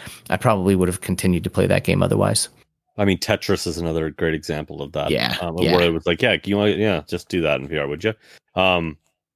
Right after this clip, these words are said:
Speaker 2: Resident Evil four on the Quest, that's kind of the counterpoint to your Res seven, which is interesting 'cause it's like Resident Evil eight. Everybody wants to see that in V R.
Speaker 1: But it, they had to rebuild it entirely. They didn't
Speaker 2: Well,
Speaker 1: just get to hybridize it.
Speaker 2: yeah.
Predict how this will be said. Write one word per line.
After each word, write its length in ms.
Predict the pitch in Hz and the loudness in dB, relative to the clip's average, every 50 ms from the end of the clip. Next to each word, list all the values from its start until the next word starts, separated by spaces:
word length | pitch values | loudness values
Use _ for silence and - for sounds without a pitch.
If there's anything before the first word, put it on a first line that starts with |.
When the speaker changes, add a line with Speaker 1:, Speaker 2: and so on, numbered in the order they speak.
| _ _ _ _ _ _ _ _ _ _ _ _ _ _ _ _ _ _ _ _ _ _ _ _ _ _ | _ _ _ _ _ _ _ _ _ _ _ _ _ _ _ _ _ _ _ _ _ _ _ _ _ _
Speaker 2:
Resident 360 | - 104 101 104 104 107 101 98 | 0 2 2 2 4 2 2 4
Evil 180 | 92 87 78 | 4 2 0
four 600 | - - - - - 104 98 101 85 73 82 - _ _ _ _ _ _ _ _ _ _ _ | -4 -6 -8 -2 0 2 4 4 2 2 0 -4 _ _ _ _ _ _ _ _ _ _ _
on 120 | - 87 85 | -6 -6 -4
the 80 | 85 | -4
Quest, 480 | - - - 104 92 87 - - - - | -2 0 2 2 4 2 0 -4 -2 0
that's 280 | - 82 80 - - - | 0 0 2 0 -4 -4
kind 220 | - 92 85 80 | -2 -2 0 0
of 100 | 76 71 | -2 -2
the 80 | - - | -4 -6
counterpoint 640 | - - - 85 85 87 82 80 - 82 78 73 - | -4 -4 -2 0 0 0 0 -2 -2 -2 -4 -4 -4
to 80 | - 82 | -4 -4
your 80 | 73 | -2
Res 220 | 73 76 76 73 - | 0 0 0 0 0
seven, 340 | - - 78 76 82 85 - - - - - _ - | 0 0 0 0 0 -2 -4 -8 -16 -20 -8 _ 0
which 180 | 110 104 - | 0 2 2
is 100 | 101 87 | 0 2
interesting 440 | 85 98 95 - 98 - 95 90 82 | 2 2 0 0 -2 -2 0 0 2
'cause 160 | - 90 82 | 2 0 0
it's 160 | 85 78 - | 0 0 0
like 120 | 87 80 73 | 0 0 0
Resident 360 | 78 73 73 71 85 85 87 | 0 0 0 0 0 0 0
Evil 240 | 90 90 98 110 135 | 0 2 2 2 2
eight. 160 | 147 104 - | 0 0 -4
Everybody 320 | - 78 80 80 76 90 90 | -10 -10 -8 -8 -8 -8 -8
wants 240 | 85 85 87 87 - | -8 -8 -10 -10 -10
to 60 | - | -10
see 160 | - - 95 | -8 -8 -6
that 160 | 85 82 76 - | -6 -6 -8 -10
in 80 | 85 | -10
V 140 | 85 82 85 | -8 -6 -4
R. 180 | 87 80 73 - - - _ _ | -4 -6 -8 -10 -16 -20 _ _
Speaker 1:
But 140 | 127 117 104 | 0 2 2
it, 180 | 104 101 113 113 | 2 0 0 2
they 120 | 135 127 | 4 4
had 100 | 120 117 | 4 4
to 80 | 113 110 | 4 4
rebuild 400 | 117 123 117 117 120 127 139 127 | 4 4 4 4 4 2 4 2
it 100 | 113 87 | 2 2
entirely. 640 | 104 104 - - 104 131 131 110 87 85 85 87 92 | 0 -2 -2 0 2 2 2 2 0 -2 -4 -6 -4
They 120 | - 104 104 | -2 0 2
didn't 140 | 107 113 98 | 4 4 4
Speaker 2:
Well, 120 | 104 110 | 4 4
Speaker 1:
just 200 | 117 113 - - | 2 2 0 0
get 100 | 127 - | -2 0
to 80 | 107 98 | 0 0
hybridize 640 | 85 110 110 117 104 107 98 95 87 85 85 82 87 | 0 2 2 2 2 0 0 -2 -2 -4 -6 -4 -2
it. 100 | 87 92 | 0 0
Speaker 2:
yeah. 240 | 92 87 78 80 | 0 0 -2 -6